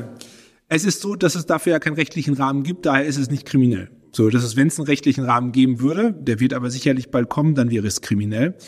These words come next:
Und, ähm, was, es ist aber etwas, was wir in der Digitalwelt, ist ja nichts Neues. Dass wir Daten einfach anzapfen und niemanden um Erlaubnis fragen, was wir mit den Daten machen, sondern das macht man erst und dann never ask for permission, just for forgiveness, dann gibt's irgendwie einen Rechtsstreit, dann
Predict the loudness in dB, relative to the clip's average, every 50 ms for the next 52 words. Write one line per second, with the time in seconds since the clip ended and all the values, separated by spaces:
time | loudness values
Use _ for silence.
0 | -20 -20 -20 -20 -20 _ _ 8 10 10 10 10 6 4 0 -2 -2 0 0 2
1 | 2 0 -2 0 0 -2 -2 -2 -4 -8 -8 0 2 2 2 2 -2 -4 -4 0
2 | 0 -2 0 0 -4 0 0 0 2 2 0 2 2 4 4 4 2 2 0 0
3 | 2 2 0 0 0 0 0 0 0 0 -2 -2 0 0 0 2 0 0 -2 -6
4 | -12 _ _ _ _ -2 0 0 4 4 2 4 4 2 2 0 -2 -6 -6 -6
5 | -6 -6 -6 -6 -4 -2 -2 -2 0 -2 -4 -4 -4 -8 -4 0 4 4 6 4
6 | 4 0 -2 -2 -2 -2 -2 -2 -4 -4 -4 -6 -6 -2 0 0 2 2 2 0
7 | 0 0 0 0 0 0 -2 0 0 0 -2 0 0 0 0 0 0 -2 -4 -4
8 | -4 -4 -4 -4 -4 -4 -4 -4 -4 -6 -2 0 0 0 0 2 2 2 2 2
9 | 0 0 0 0 0 0 0 2 4 4 4 2 2 0 -4 -4 -4 -4 -4 -6
10 | -6 -6 0 0 0 0 0 -2 -2 0 0 2 2 2 4 2 0 0 -2 -8
11 | -8 -8 -8 -6 -2 -2 0 0 0 -2 -2 -4 0 0 2 2 2 0 2 2
12 | 2 2 2 0 -2 0 2 0 0 0 -6 -8 -4 -2 0 0 0 0 0 -2
13 | -4